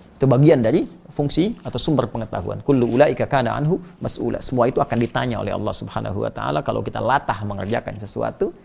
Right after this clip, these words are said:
tanpa ilmu. Nah, maka kalau kita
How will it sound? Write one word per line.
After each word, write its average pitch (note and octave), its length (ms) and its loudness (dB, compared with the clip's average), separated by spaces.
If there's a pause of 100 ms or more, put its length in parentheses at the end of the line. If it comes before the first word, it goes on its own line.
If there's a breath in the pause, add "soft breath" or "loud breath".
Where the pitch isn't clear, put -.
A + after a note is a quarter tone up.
(160 soft breath)
tanpa A2 240 -6
ilmu. F#2 240 -6 (800)
Nah, - 140 -12 (300 loud breath)
maka - 200 6
kalau G3+ 240 6
kita - 400 2